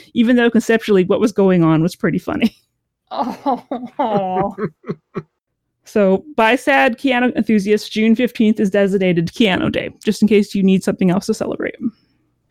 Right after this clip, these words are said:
Speaker 1: <laughs> And that's pretty much it. We know that he's altruistic and that he's been caught many times giving shit tons of money to charity, film crews, friends, family, and never once seeking any attention or recognition.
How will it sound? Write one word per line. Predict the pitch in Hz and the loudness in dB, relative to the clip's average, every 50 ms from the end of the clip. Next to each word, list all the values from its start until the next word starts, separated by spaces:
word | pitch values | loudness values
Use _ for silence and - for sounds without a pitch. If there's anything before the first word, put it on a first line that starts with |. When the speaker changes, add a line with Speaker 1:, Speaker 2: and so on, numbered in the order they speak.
| - - | -10 -8
Speaker 1:
<laughs> | 262 247 262 - 247 _ - - _ - 330 - - _ _ _ _ _ _ _ _ _ _ _ _ _ _ _ _ _ _ _ _ | -8 -8 -8 -10 -14 _ -12 -10 _ -8 -10 -10 -12 _ _ _ _ _ _ _ _ _ _ _ _ _ _ _ _ _ _ _ _
And | - 294 311 | 0 2 2
that's | 311 311 | 2 2
pretty | - 330 320 | 0 0 0
much | 330 320 - | 0 0 2
it. | 370 330 - - _ | 0 0 0 -2 _
We | - 208 214 | 0 2 4
know | 226 214 | 4 4
that | 220 | 4
he's | 226 208 | 4 4
altruistic | 220 226 214 - 220 233 240 - 277 262 262 | 2 2 2 2 2 2 2 2 0 -2 0
and | 247 226 | 0 0
that | 196 | 2
he's | 240 185 | 2 2
been | 202 214 208 | 0 -2 -2
caught | - - 214 214 - - - | -2 -2 0 0 0 0 0
many | 208 196 196 202 196 208 220 | 0 2 2 2 2 0 0
times | - 226 208 196 190 190 190 185 | 2 0 2 2 2 2 2 2
giving | - - 190 185 175 180 180 180 - - _ _ - | 2 0 0 2 2 2 2 0 -2 -4 _ _ -18
shit | - - - 233 226 | -6 -4 -2 -2 0
tons | - 247 233 214 | 0 0 0 0
of | 214 | 0
money | 196 190 180 180 | 0 0 0 -2
to | 170 175 | -2 -4
charity, | - - - 277 262 254 254 254 254 247 247 240 240 233 233 233 - - - _ | -4 -4 -2 0 0 2 2 0 0 2 2 2 2 2 2 0 -2 -8 -20 _
film | - 240 233 226 226 | -2 0 2 2 2
crews, | 220 - 233 220 214 208 | 2 2 2 2 2 2
friends, | - - 220 208 202 202 208 196 - | 0 0 0 2 2 2 2 0 0
family, | - 208 190 196 202 208 208 208 208 - - - - _ - | -2 -2 0 2 2 2 2 2 0 -2 -8 -20 -16 _ -2
and | 208 190 | 0 2
never | 190 208 214 247 | 2 2 2 2
once | 240 226 220 226 - | 2 2 2 0 0
seeking | - - 220 208 208 190 - _ - | -2 -2 0 0 0 0 -2 _ -6
any | - 196 196 190 202 202 | -4 -2 0 2 2 2
attention | 196 196 - 202 190 190 - 185 | 0 0 0 0 0 0 0 0
or | 180 170 | 0 0
recognition. | 165 170 - 185 170 165 - 190 - - - - | 0 0 -2 -2 -2 -2 -4 -4 -6 -6 -6 -6